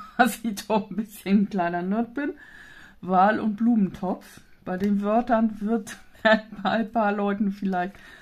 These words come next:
ähm, anklingen, woher das kommt. Ja, dann würde ich sagen, legen wir mal los. Und ich zeige euch, wie hier dieses Adressbuch entstanden ist. Als erstes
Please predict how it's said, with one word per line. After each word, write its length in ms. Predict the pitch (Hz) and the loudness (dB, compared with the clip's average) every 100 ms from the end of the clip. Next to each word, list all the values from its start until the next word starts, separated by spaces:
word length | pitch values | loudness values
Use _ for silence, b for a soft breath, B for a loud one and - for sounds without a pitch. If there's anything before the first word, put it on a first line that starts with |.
| B B B B | B B B B
ähm, 480 | - 196 185 185 - | 0 2 2 0 -2
anklingen, 640 | - 202 196 - 185 202 | 0 2 2 0 2 2
woher 280 | 185 185 175 | 2 -2 -2
das 220 | 170 170 | -4 -8
kommt. 280 | - 147 143 - _ _ | -12 -12 -12 -14 _ _
Ja, 320 | 403 269 156 - b b b b b | 0 2 0 -6 b b b b b
dann 340 | 233 254 277 269 | 4 6 4 2
würde 180 | 254 254 | -2 -2
ich 100 | - | 0
sagen, 360 | 220 202 208 | 2 2 0
legen 280 | 226 247 240 | 0 2 2
wir 100 | 220 | 2
mal 160 | 208 202 | 0 0
los. 540 | 202 269 440 - - - _ _ - | 2 0 -4 -12 -20 -20 _ _ -4
Und 180 | 233 254 | 2 2
ich 120 | 247 | 0
zeige 380 | - 214 214 - | 0 0 0 -2
euch, 360 | - 226 226 - | -2 0 -2 -2
wie 140 | 220 | -2
hier 380 | 226 214 226 226 | -2 0 0 0
dieses 500 | 226 202 202 208 196 | 0 -2 0 -4 -4
Adressbuch 880 | - - 185 175 190 - 156 160 - | -6 -6 -6 -6 -8 -12 -10 -10 -8
entstanden 640 | 226 240 - 151 151 156 156 156 | -6 -6 -4 -6 -4 -6 -8 -10
ist. 240 | 156 - - - b b b b - - - - - - - - - - - - - - - - - - - - - - - - - - - - - - - - - - - - _ _ _ _ _ | -12 -16 -20 -20 b b b b -20 -16 -14 -14 -18 -20 -20 -20 -20 -20 -20 -20 -20 -20 -20 -20 -18 -20 -20 -20 -20 -20 -20 -20 -20 -20 -20 -20 -18 -20 -20 -20 -20 -20 -20 -20 _ _ _ _ _
Als 280 | 214 247 247 | 10 10 10
erstes 460 | - 202 202 185 | 10 10 10 -4